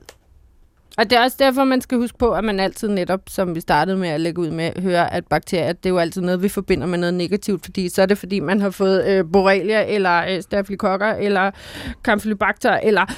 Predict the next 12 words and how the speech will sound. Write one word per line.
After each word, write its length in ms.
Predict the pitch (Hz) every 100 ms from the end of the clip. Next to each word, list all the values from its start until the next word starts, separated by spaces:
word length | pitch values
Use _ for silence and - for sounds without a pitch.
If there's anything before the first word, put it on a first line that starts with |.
| - -
så 160 | -
man 240 | 240 247 233
hører 200 | 247 269
altid 320 | 247 240 262
kun 320 | - 254 240
nærmest 320 | 220 208 226 220
om 100 | 214
de 100 | 226
negative, 480 | 214 214 240 247
på 80 | 196
trods 380 | 240 - 240 254
af, 220 | 240 226